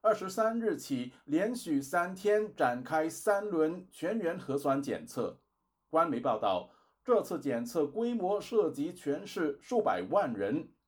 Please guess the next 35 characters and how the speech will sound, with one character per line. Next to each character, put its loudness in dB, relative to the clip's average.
网 2
上 2
有 -2
视 2
频 -4
显 -8
示， -4
采 0
样 2
点 -4
外 4
大 0
排 -2
长 -8
龙。 -4
有 4
居 -2
民 2
表 0
示， 0
从 0
早 4
上 0
排 -4
队 2
排 -2
到 2
夜 -2
晚。 -2
闽 0
清 -2
县 2
也 -2
宣 -2
布 0